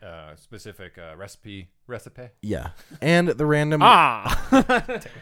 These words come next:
Speaker 2: <laughs> and the random ways that you can interact with your bros at camp.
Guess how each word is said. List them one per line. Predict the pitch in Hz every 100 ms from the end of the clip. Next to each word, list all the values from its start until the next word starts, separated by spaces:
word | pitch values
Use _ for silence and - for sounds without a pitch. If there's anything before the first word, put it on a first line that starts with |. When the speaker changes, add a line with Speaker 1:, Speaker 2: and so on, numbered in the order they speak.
| -
Speaker 2:
<laughs> | -
and | - 202 196
the | 208
random | 175 170 180 175
ways | 147 139 143
that | 127 120
you | - 120 113 110 95 -
can | 123 101
interact | 101 107 98 -
with |
your | 101
bros | 92 117 110
at | 98
camp. | 113 107